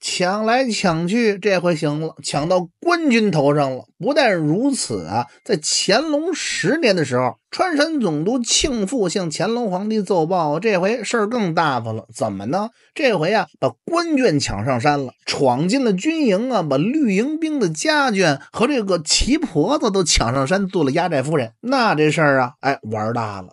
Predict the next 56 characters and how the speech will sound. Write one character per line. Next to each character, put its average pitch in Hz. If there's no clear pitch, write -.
那 180
种 269
种 110
迹 226
象 143
表 92
明 92
啊， 147
这 247
些 240
夹 120
霸 180
实 220
际 254
上 165
啊 151
是 180
有 202
组 110
织 135
的。 165
谁 185
组 117
织 117
的 127
呢？ 131
就 262
是 -
班 247
衮 104
的 113
手 92
下。 131
这 233
班 240
衮 170
呢， 147
他 190
既 190
是 156
土 101
司， 175
他 185
也 107
是 113
大 123
清 151
朝 131
的 120
官 135
儿， 139
五 151
品 135
安 247
抚 220
使， 90